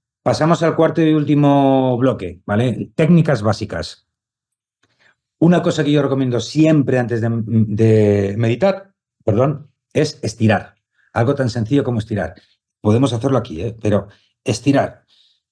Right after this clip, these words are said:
Estirarse bien hacia arriba, ¿vale? Incluso si queréis ahora probarlo vosotros, lo podéis hacer tal y como estéis sentados, cogeros de las manos, ¿vale? Estiráis los dedos hacia, hacia arriba, os cogéis de aquí, estiráis un poco el lateral,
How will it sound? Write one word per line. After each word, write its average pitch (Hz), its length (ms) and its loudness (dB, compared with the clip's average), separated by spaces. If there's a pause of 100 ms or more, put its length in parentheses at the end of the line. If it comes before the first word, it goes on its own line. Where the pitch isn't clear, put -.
Estirarse 147 560 -2
bien 185 260 2
hacia 135 220 -2
arriba, 95 440 -6
¿vale? 110 440 -4 (260)
Incluso 131 380 -2
si 113 160 -4
queréis 151 280 2
ahora 147 200 2
probarlo 139 340 2
vosotros, 196 720 -2
lo 127 160 -12
podéis 143 240 -2
hacer 135 360 -2 (560)
tal 185 180 2
y 151 40 4
como 143 160 -4
estéis 135 220 -4
sentados, 151 680 -2 (240)
cogeros 147 400 0
de 127 80 0
las 113 160 -2
manos, 175 540 0
¿vale? 135 340 -2 (220)
Estiráis 120 420 -4
los 113 100 -2
dedos 113 260 -4
hacia, 98 380 -8
hacia - 220 -4
arriba, 147 680 0 (140)
os 110 120 -4
cogéis 120 300 -4
de 123 80 0
aquí, 151 520 2 (280)
estiráis - 420 -4
un 117 80 -8
poco 107 200 -6
el 107 40 -2
lateral, 127 760 -2